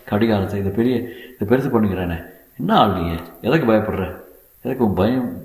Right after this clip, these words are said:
பனியனுக்குள்ள குப்பென்று ஈரம்? தாகம். தாகமா? நெஞ்சடைப்பா? மேலே இருந்த குப்பியை சரி செய்து அமைத்துக்கொண்டு என் மேல் குளிர்காற்றை கொட்டிக்கொண்டேன்.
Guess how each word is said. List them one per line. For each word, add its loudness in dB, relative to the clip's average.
பனியனுக்குள்ள 2
குப்பென்று 0
ஈரம்? 0
தாகம். 0
தாகமா? 2
நெஞ்சடைப்பா? 2
மேலே 6
இருந்த 0
குப்பியை 2
சரி 0
செய்து -2
அமைத்துக்கொண்டு 2
என் 4
மேல் 0
குளிர்காற்றை 2
கொட்டிக்கொண்டேன். -2